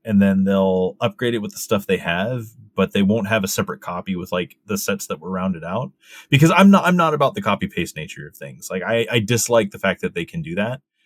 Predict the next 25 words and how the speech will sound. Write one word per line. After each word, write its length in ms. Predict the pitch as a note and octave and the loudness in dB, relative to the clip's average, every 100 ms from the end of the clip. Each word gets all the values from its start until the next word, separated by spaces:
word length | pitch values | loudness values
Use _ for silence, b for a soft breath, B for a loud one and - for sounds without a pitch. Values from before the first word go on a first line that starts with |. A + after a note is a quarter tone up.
| - | 0
but 180 | A#2 - | 0 0
sometimes 800 | B2+ C3 C3 B2+ A#2 G#2 G2 - C3 | -2 0 2 2 0 -2 -4 -12 -2
they 160 | A#2 | 0
don't 260 | A#2+ B2 G2+ | 0 -2 -6
learn 240 | G2+ G#2+ | -4 -2
enough 560 | G#2+ F#2 F#2 A2+ - - _ | -2 -2 -2 -4 -6 -20 _
to 140 | - G2 | -4 0
know 240 | F#2+ F#2 | 0 -2
what 380 | F2+ F2 G2 G2 G2+ | -8 -8 -10 -8 -6
really 260 | G2+ F#2 | -6 -4
should 380 | F#2 - F#2+ F#2+ | -8 -6 -6 -6
go 160 | G#2+ A#2+ | -6 -6
there. 400 | C#3 D3 D3+ C#3 - | -6 -4 -4 -6 -6
And 160 | G#2+ G2+ | -2 0
after 200 | G2 G#2 | 0 -2
they've 180 | G#2 G2 | -2 -2
replaced 300 | - G2+ F#2+ | -2 -2 0
it 40 | |
with 80 | F2+ | -2
all 120 | F#2 | -2
the 80 | F2+ | -4
gear 140 | F2 | -6
that 140 | D#2+ C#2+ | -10 -10
they 140 | F2+ | -8
have, 540 | G2 C3 A2 F#2+ F#2 | -4 -2 0 0 -2